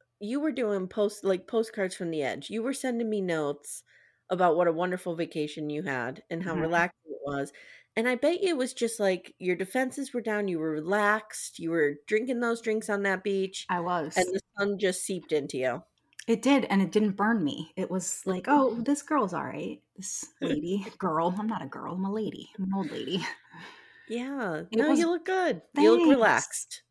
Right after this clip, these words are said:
Speaker 2: I feel really good, which is great.
Speaker 1: Mm-hmm.
Speaker 2: I was relaxed until about ten minutes into a Monday. <laughs>
Speaker 1: <laughs> So tell everybody where you went and how you took your adult children.
Speaker 2: <sighs> Okay, so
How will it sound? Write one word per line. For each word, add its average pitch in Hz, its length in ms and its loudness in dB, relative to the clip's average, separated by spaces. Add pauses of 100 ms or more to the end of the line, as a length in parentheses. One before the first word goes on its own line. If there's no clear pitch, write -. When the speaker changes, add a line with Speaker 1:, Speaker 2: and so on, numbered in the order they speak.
Speaker 2:
I 220 140 6
feel 233 340 2
really 143 220 -2
good, - 400 -6 (120)
which - 120 -18
is 170 100 -12
great. - 280 -8
Speaker 1:
Mm-hmm. 175 300 -8 (300)
Speaker 2:
I 214 80 4
was 240 200 0
relaxed 269 580 4
until 220 400 0
about 170 440 0 (920)
ten 196 320 0
minutes 156 320 -2
into 156 360 -4
a 151 120 -2
Monday. 170 680 -6 (360)
<laughs> 262 40 10 (500)
Speaker 1:
<laughs> 240 60 0 (960)
So 247 220 4
tell 285 260 0
everybody 240 800 -2 (140)
where 226 260 4
you 285 160 -2
went 170 640 -2
and 190 180 -2
how 196 200 -2
you 180 240 -2
took 220 320 -8
your 185 120 2
adult 175 420 -2
children. 117 560 -4
Speaker 2:
<sighs> - 420 -8
Okay, 190 340 -6
so 190 680 -2